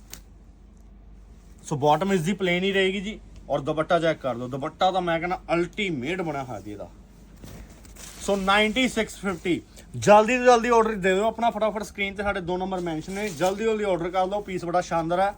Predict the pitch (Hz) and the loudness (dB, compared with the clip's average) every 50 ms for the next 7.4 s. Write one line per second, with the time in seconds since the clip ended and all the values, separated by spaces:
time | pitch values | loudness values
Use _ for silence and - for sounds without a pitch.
0 | - - - - - - - - 175 185 196 208 - 208 208 208 208 208 190 190 | -12 -20 -20 -20 -20 -20 -8 -6 -4 -4 -4 -4 -4 -4 -4 -2 -2 -4 -4 -4
1 | 208 196 175 165 165 170 165 185 190 196 196 185 - - 175 180 165 151 165 185 | 0 2 2 2 2 0 -4 -6 -6 -6 -6 -6 -4 -2 -2 -2 -2 -2 -2 -4
2 | 185 185 170 135 120 104 - - - - - - - - - - - - - - | -4 -4 -6 -8 -8 -10 -12 -16 -20 -20 -20 -20 -20 -20 -20 -20 -20 -2 6 8
3 | 254 269 269 262 - - 208 208 208 - 220 208 220 220 226 220 220 220 226 196 | 8 8 8 6 2 2 2 2 2 0 2 2 2 2 2 0 0 -2 -2 -2
4 | 156 123 156 175 180 190 202 196 185 180 190 190 190 185 180 170 175 165 151 139 | -2 -2 0 4 4 4 4 4 2 2 0 0 0 0 0 -2 -2 -2 -2 -2
5 | 135 143 143 143 147 151 147 147 - 165 170 175 160 - - - - 120 135 165 | -2 -2 -2 2 2 2 0 0 -2 -4 -4 -4 -6 -10 -14 -14 -8 -6 -4 -2
6 | 180 185 196 202 202 220 190 - - 180 165 156 147 170 165 180 180 160 156 151 | -2 0 -2 -2 -2 -4 -4 -4 -4 -4 -4 -4 -6 -4 -4 -2 -2 -2 -4 -4
7 | 160 160 156 147 147 160 180 170 | -4 -4 -4 -4 -4 -6 -6 -8